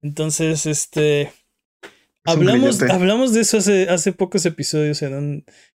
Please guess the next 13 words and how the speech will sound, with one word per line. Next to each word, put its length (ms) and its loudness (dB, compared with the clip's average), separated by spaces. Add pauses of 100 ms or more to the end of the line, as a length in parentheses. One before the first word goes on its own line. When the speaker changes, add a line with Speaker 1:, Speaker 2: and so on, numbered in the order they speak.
(120)
Speaker 1:
en 100 -4
un 80 -2
episodio 460 -4
que 80 -12
se 140 -6
llamó, 640 -4 (840)
eh, 640 -8 (1040)
pues, 600 -10 (280)
Fifi 220 -10
Fifi 680 -16 (460)
<laughs> 460 -2
Oculus. 640 -4 (680)
<laughs> 140 -8